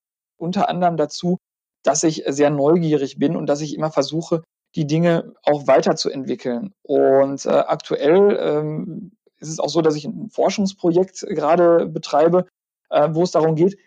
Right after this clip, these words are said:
diese ganzen Sachen, die wir als Best Practices im Angebotswesen so kennen,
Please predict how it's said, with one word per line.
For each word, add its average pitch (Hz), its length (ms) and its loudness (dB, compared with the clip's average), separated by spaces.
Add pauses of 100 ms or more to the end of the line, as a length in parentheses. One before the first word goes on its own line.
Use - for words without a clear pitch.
(160)
diese 165 120 0
ganzen 262 400 -2
Sachen, 214 360 0
die 156 120 -2
wir 165 140 4
als 160 160 -2
Best 165 220 -2
Practices 202 480 -2
im - 120 -10
Angebotswesen 175 840 0
so 156 100 -2
kennen, 269 360 0